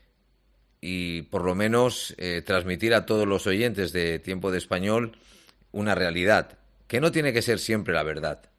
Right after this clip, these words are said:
pero es una, es una realidad. Y sobre todo, eh,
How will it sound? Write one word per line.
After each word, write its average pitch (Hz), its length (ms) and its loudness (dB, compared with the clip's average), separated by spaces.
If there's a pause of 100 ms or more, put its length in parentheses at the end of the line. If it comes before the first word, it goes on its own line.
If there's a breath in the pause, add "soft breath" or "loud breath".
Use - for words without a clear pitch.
(140)
pero 95 140 0
es 95 100 -4
una, 92 400 0
es 85 120 -8
una 95 160 -2
realidad. 80 480 0 (520 soft breath)
Y 92 100 -6
sobre 101 260 0
todo, 127 480 6
eh, 90 680 -4